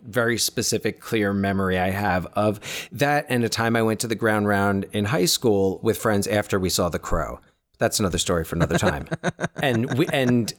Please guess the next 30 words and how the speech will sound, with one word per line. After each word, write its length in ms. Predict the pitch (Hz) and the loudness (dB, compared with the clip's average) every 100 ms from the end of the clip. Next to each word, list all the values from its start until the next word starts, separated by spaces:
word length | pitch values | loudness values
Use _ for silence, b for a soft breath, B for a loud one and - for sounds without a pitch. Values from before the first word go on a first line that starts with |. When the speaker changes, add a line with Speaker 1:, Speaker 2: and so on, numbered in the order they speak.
| _ | _
Speaker 1:
and 240 | 151 135 127 - | -2 -2 -2 -4
it 260 | 120 - | -4 -4
does 160 | 127 110 | -2 0
not 160 | 110 92 | 0 0
involve 260 | 90 90 | -2 -2
disorderlies 580 | 80 90 87 82 82 80 | -2 -2 -2 -2 -4 -4
whatsoever. 560 | 87 82 87 87 82 78 B B _ - | -6 -4 -4 -2 -4 -8 B B _ -4
But 240 | 127 110 - | -2 -2 -2
I 80 | |
remember 520 | 120 117 113 123 151 143 | 0 2 2 2 2 2
we 200 | 123 110 | 2 4
were 340 | 104 101 101 | 4 4 2
sitting 440 | - - 135 135 127 | -2 -2 0 0 0
at 100 | - | -2
the 80 | |
table 640 | 107 - 123 127 135 135 - | -4 0 0 2 2 2 0
and 420 | 101 101 95 92 87 - | -2 0 0 -2 -4 -12
it, 100 | 87 76 - _ | -18 -18 -20 _
there 120 | 98 90 | -10 -6
was 160 | 85 | -4
H 300 | 101 113 - | -2 -2 -4
B 180 | - 113 | -4 0
O 200 | 113 120 | 2 2
playing 400 | 120 - 98 101 | 0 -2 -2 0
on 160 | 95 90 | 0 -2
the 80 | 90 | -2
screen, 640 | - 156 156 156 156 156 B B B B _ | -2 0 0 2 2 0 B B B B _
and 960 | 110 104 101 98 92 92 90 92 87 - - 127 - | -2 0 0 0 0 0 0 0 0 -6 -12 -12 -4
there 260 | 104 107 | 0 2
was 680 | 104 101 95 87 - - | 2 2 2 0 0 -2